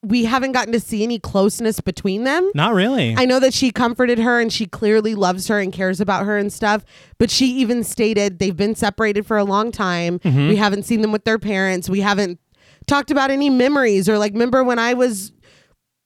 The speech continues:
Speaker 1: hurting from my boyfriend in high school and you told me, you know what I mean? Like,
Speaker 2: Yeah.
Speaker 1: we don't have any of that. So it's like the I'm adopted thing. I really wanted a blood connection with someone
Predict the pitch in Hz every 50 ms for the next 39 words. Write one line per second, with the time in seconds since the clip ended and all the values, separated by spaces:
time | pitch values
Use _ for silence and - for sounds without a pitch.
0 | - - 214 208 240 262 262 262 269 262 277 262 - 262 240 247 240 233 240 185
1 | 240 247 269 254 269 262 247 247 233 254 254 247 - - 285 277 269 233 214 233
2 | 254 262 - 285 269 262 262 196 277 277 294 320 339 320 320 311 311 320 320 294
3 | 269 147 143 123 113 107 - - - 214 262 294 311 330 311 247 269 269 285 247
4 | 233 254 277 320 330 285 214 208 175 156 156 - - - 254 247 240 233 - -
5 | 247 233 226 202 - - _ _ _ _ _ _ _ 175 175 185 220 - - 214
6 | 233 240 254 247 220 180 226 208 214 220 202 - 240 233 175 - 233 233 233 226
7 | 226 190 208 208 202 214 226 220 220 220 226 220 220 220 208 175 202 208 202 202
8 | - 220 220 208 202 - - 226 214 208 208 - - 220 208 208 208 208 208 202
9 | 208